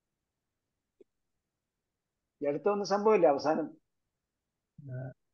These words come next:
Speaker 1: ആളുമെന്നും, ആളെന്നും പറയും, ദൈവമെന്നും പറയും. അപ്പൊ അങ്ങനെ ബലമേൽപ്പിച്ചിട്ട് കാര്യമില്ലെന്ന്.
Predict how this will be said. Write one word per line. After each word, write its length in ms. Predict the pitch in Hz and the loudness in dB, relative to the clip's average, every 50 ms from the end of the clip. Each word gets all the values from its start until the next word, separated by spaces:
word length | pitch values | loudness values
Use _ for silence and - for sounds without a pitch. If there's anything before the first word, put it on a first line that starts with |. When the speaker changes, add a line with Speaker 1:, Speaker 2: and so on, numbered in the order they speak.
| _ _ _ _ _ _ _ _ - | _ _ _ _ _ _ _ _ -14
Speaker 1:
ആളുമെന്നും, 680 | 113 120 139 156 175 190 196 190 185 190 196 214 - - | -8 -2 2 4 4 6 4 4 2 0 -2 -4 -6 -6
ആളെന്നും 440 | 151 151 165 180 185 180 185 190 180 | -2 2 4 4 4 4 4 4 6
പറയും, 240 | 175 170 185 185 175 | 8 8 8 6 4
ദൈവമെന്നും 420 | 170 175 170 170 175 170 165 151 | 2 2 4 4 2 2 2 0
പറയും. 260 | 131 120 113 - - _ _ _ _ _ _ _ _ _ _ _ _ _ _ _ _ _ _ _ _ _ _ _ _ _ _ _ _ _ _ _ _ _ _ _ _ _ _ _ _ _ _ _ _ _ _ _ _ _ _ _ _ _ _ _ _ _ _ _ _ _ _ _ _ _ _ _ _ _ _ _ _ - 127 | 0 0 -4 -6 -8 _ _ _ _ _ _ _ _ _ _ _ _ _ _ _ _ _ _ _ _ _ _ _ _ _ _ _ _ _ _ _ _ _ _ _ _ _ _ _ _ _ _ _ _ _ _ _ _ _ _ _ _ _ _ _ _ _ _ _ _ _ _ _ _ _ _ _ _ _ _ _ _ -12 -8
അപ്പൊ 180 | 120 160 147 | -2 2 2
അങ്ങനെ 220 | 139 147 175 190 196 | 4 4 4 6 8
ബലമേൽപ്പിച്ചിട്ട് 680 | 185 175 175 175 185 180 165 185 160 185 - 147 156 | 8 8 8 8 6 4 4 4 -2 -2 0 2 4
കാര്യമില്ലെന്ന്. 520 | 147 156 170 175 156 147 139 123 107 98 | 4 6 6 6 6 4 4 2 -2 -8